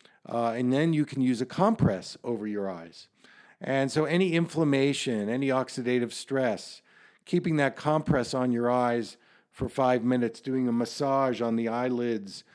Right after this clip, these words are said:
this is all really great to do.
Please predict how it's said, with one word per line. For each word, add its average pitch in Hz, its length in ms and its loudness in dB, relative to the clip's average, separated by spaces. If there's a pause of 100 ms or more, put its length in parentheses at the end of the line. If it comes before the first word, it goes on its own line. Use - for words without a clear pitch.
(320)
this - 120 -8
is 160 140 0
all 147 300 6
really 131 600 0
great 110 480 0 (340)
to 113 120 -6
do. 98 300 -2